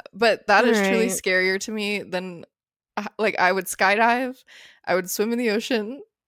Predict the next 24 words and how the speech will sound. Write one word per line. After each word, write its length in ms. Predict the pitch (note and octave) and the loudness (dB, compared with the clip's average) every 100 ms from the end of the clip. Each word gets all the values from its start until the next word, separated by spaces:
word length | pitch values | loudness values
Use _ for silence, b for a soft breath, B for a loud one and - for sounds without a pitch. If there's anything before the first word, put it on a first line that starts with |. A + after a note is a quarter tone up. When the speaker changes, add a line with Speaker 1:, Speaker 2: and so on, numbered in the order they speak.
| _ b b b | _ b b b
Speaker 1:
but 100 | - | -2
I 60 | G3+ | -2
will 80 | F#3+ | -2
not 320 | F#3 F#3+ F#3 | -4 -6 -4
drive 480 | G3 E3+ D3 F3 - | -2 -2 -4 -10 -12
<laughs> 40 | - | -4
while 280 | E4+ - D4+ | 0 0 0
drinking 440 | C#4+ A#3+ A#3 G3 | -2 -2 -2 -2
out 120 | F3 | -4
of 80 | F3 | -6
a 80 | E3+ | -10
metal 220 | F3 E3+ | -10 -6
straw. 120 | A3 G3 | -2 0
Speaker 2:
That 160 | G3 | 0
is 60 | F#3+ | -2
just 180 | G3 - | -8 -12
crazy. 1000 | - F#3+ F#3 F3+ F#3 F3+ F3 - - G3+ - | -12 -10 -8 -4 -2 -4 -6 -12 -14 -14 -12
Okay. 400 | C4+ - C#4 C#4 _ - | -10 -6 -6 -8 _ -2
Speaker 1:
Okay, 240 | A#3 G#3 - | 2 2 2
Emma's 280 | A#3+ C#4 D4 | 2 2 2
next 220 | A#3+ - | 0 0
one 120 | A#3 | -2
is 100 | A3 | 0
also, 640 | A#3 F#4 - F#3+ E3 F3+ | 2 4 4 2 2 -2